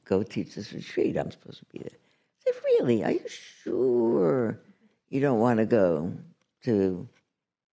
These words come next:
take us to dinner tonight?" I said, "Well, I just said I can't go because I have to go to teach this retreat." I said, "You really, really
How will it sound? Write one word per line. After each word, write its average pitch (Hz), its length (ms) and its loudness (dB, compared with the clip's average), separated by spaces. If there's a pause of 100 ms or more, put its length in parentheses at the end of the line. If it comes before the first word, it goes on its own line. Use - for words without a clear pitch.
(340)
take 120 200 0
us 101 200 0
to 107 100 -4
dinner 87 380 0
tonight?" 76 640 -6 (1000)
I 98 60 -6
said, - 160 -4
"Well, 113 100 0
I 113 60 -2
just - 240 -6
said - 300 -4
I 85 100 0
can't 123 280 -6
go - 240 -2
because 92 320 -4
I 76 60 -2
have 101 200 -4
to 113 60 -8
go 95 400 -2
to - 140 -12
teach - 300 -10
this - 180 -18
retreat." - 580 -8 (1800)
I - 60 -6
said, - 100 -12
"You 349 160 -2
really, 415 400 0 (320)
really 339 560 0